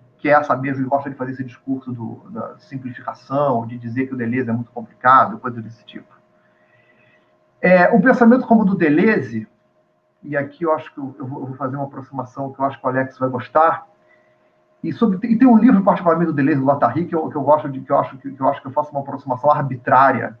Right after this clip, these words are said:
e, e, e, e guardando as imensas diferenças, um pensamento como o do Deleuze, como o Deleuze do Guattari, a filosofia política do Deleuze do Guattari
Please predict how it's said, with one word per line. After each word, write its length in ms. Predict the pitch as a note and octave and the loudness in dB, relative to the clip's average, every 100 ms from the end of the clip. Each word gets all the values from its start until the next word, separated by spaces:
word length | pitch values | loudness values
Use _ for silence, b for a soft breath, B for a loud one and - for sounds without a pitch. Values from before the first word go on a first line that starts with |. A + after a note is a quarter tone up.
| _ _ _ _ _ _ _ | _ _ _ _ _ _ _
e, 60 | C3+ | -8
e, 800 | A#2+ A#2 A2 A#2+ A2+ A2+ A2+ - - _ _ _ _ _ _ _ _ | -4 -4 -6 -6 -8 -8 -10 -10 -18 _ _ _ _ _ _ _ _
e, 60 | C3+ | -10
e 100 | B2 B2 | -10 -4
guardando 400 | C3+ B2+ C#3 C#3 | -4 -2 -2 -2
as 80 | B2 | -2
imensas 500 | C3 C3 C#3+ C#3 A#2 | -2 -2 -6 -6 -8
diferenças, 640 | A#2 A#2+ A#2+ E3 E3+ - | -6 -6 0 0 0 -8
um 120 | - | -10
pensamento 540 | E3 F3 D3+ D3+ F3 - | -6 -6 -4 -4 -6 -6
como 240 | E3 D#3 | -8 -8
o 60 | C#3 | -10
do 80 | |
Deleuze, 280 | C#3 C3+ D#3 | -8 -4 -4
como 160 | - D3+ | -6 -12
o 40 | |
Deleuze 240 | C#3 C#3 C#3 | -6 -4 -4
do 60 | |
Guattari, 280 | C3+ C3+ C#3+ | -4 -4 -4
a 40 | |
filosofia 380 | D3 F3 E3 G3+ | -4 -2 -2 -2
política 360 | G3+ E3 E3+ C#3+ | -2 -2 -4 -8
do 60 | |
Deleuze 240 | C3 C3+ B2+ | -4 0 2
do 60 | |
Guattari 500 | B2 B2+ A#2 C3 D#3 | 2 2 2 0 -6